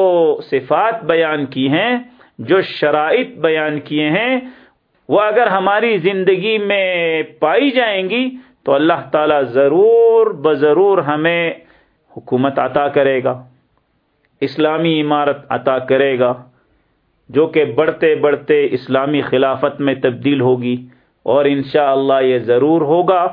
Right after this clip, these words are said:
اللہ تعالیٰ سے ہم امید کرتے ہیں کہ اللہ تعالیٰ ہمارے گناہوں کو معاف کرے، ہماری غلطیوں کی اصلاح کرے اور ہمیں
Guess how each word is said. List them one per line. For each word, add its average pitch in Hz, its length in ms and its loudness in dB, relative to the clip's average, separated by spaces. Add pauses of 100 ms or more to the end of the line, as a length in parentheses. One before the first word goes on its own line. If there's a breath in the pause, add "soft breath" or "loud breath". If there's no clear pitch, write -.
(460 loud breath)
اللہ 160 400 0
تعالیٰ 139 400 0
سے 127 100 2
ہم 135 320 -4 (460)
امید 247 420 0
کرتے 160 340 2
ہیں 147 120 0
کہ 143 100 0
اللہ 143 260 0 (100)
تعالیٰ 139 400 0 (520)
ہمارے 147 500 0
گناہوں 139 360 0
کو 135 180 -2
معاف 143 460 0 (100)
کرے، 135 300 2 (640 soft breath)
ہماری 160 440 2
غلطیوں 147 420 0
کی 139 220 -4
اصلاح 131 520 -2
کرے 143 260 2 (480 soft breath)
اور 143 180 2
ہمیں 156 320 0